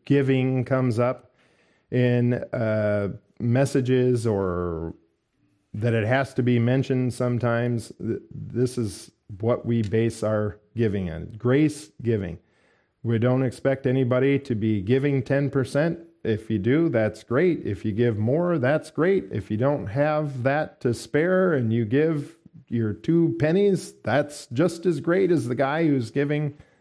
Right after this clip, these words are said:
ten thousand dollars a week. There's, there really is no difference. God loves a cheerful giver, and it ought to be done as,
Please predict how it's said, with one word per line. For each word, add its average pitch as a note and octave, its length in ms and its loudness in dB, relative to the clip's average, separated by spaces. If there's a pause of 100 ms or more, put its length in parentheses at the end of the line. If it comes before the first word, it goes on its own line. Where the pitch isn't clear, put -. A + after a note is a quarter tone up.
(220)
ten D3 240 2
thousand B2+ 440 0
dollars A2 520 -2 (160)
a G#2+ 100 -4
week. F#2 360 -4 (380)
There's, G#2 320 0 (100)
there G#2+ 220 -2
really C3 360 4
is B2+ 220 2
no A#2 400 -2 (200)
difference. G2 520 -4
God B2 320 0
loves A#2+ 300 0
a G#2+ 60 0
cheerful B2 640 0 (920)
giver, D#3+ 380 4
and C3 200 4
it B2 140 4
ought C3+ 240 0
to C#3+ 60 2
be B2 160 4
done B2+ 340 2
as, A2+ 500 0